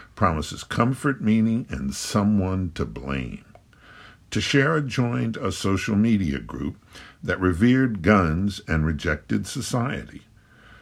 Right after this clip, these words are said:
Participating in these chat rooms can approximate joining a cult. His apparent motive was to impress this status group and to show off.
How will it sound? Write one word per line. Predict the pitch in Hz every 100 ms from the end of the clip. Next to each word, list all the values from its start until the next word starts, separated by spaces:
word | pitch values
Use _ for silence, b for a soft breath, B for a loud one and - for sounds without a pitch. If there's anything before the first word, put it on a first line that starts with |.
| B
Participating | - - 170 151 185 - 120 113 104 104
in | 92 95 92
these | 92 87 82 -
chat | - 98 -
rooms | 65 65 65 78 -
can | - 95 87
approximate | 85 - 135 127 - 87 85 95 -
joining | 87 80 90 101
a | 101
cult. | - 151 - - - - _ _ b b b b b b b b
His | - 107
apparent | 101 - 165 170 160 135
motive | 110 117 95 85 85 - _ -
was | 85 85 -
to | 101
impress | 92 98 - 127 110 -
this | 113 104
status | - - - 107 101 73 -
group | - 67 65 - _ B B B B
and | 85 76
to | 87
show | - - 98 95 87
off. | 64 57 - -